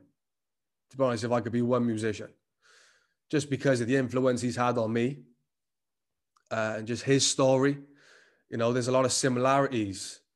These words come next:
Um, to be honest, he's the person I get compared to the most, is Eminem. It really is. And I'm not trying to blow smoke up my ass or nothing like that. I'm being honest, that is who I get compared to a lot.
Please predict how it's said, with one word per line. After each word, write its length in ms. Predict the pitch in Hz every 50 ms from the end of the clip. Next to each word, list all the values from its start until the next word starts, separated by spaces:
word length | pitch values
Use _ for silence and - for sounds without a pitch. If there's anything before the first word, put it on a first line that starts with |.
| _ _ _ _ _ _ _ _ -
Um, 460 | 120 117 117 113 110 107 110 117 - -
to 100 | - 135
be 100 | 120 160
honest, 380 | 170 180 175 156 - - - - _ _ _ _ _ _ _ _ _ _ -
he's 280 | 110 147 202 214 202
the 80 | - 202
person 420 | - - 165 165 156 120 139 131 -
I 140 | 131 131 123
get 240 | 131 123 117 107 -
compared 460 | 131 117 107 - 127 127 127 120 -
to 80 | -
the 120 | 110 107 104
most, 520 | 104 110 117 107 95 98 - - - _ _ _ _ _ _ _ _ _ _ _ -
is 160 | 131 123 127
Eminem. 520 | 123 123 120 120 117 123 123 113 101 92 - - _ _ _ _ _ _ 135
It 100 | 135 127
really 360 | 123 151 165 160 143 123 117
is. 380 | 123 120 104 98 - - - - _ _ _ _ _ _ _ -
And 80 | 131
I'm 100 | 135 135
not 180 | 151 151 143 143
trying 160 | - 151 139
to 60 | 131
blow 180 | 120 139 139 135
smoke 320 | 123 - - 143 135 127
up 120 | 139 131 123
my 100 | 131 127
ass 300 | 131 131 131 117 120 123
or 40 | 120
nothing 260 | 127 131 117 120 127
like 180 | 113 104 -
that. 280 | - 120 110 107 98 - - - - - - 98
I'm 80 | 123 117
being 180 | 127 127 123
honest, 300 | 127 127 120 110 - -
that 160 | 139 131 135
is 140 | 143 135 -
who 100 | 147 135
I 60 | 131
get 180 | 123 123 120 113
compared 420 | - 113 101 98 120 120 117 107 -
to 160 | - 104 101
a 40 | 101
lot. 300 | 104 107 98 90 -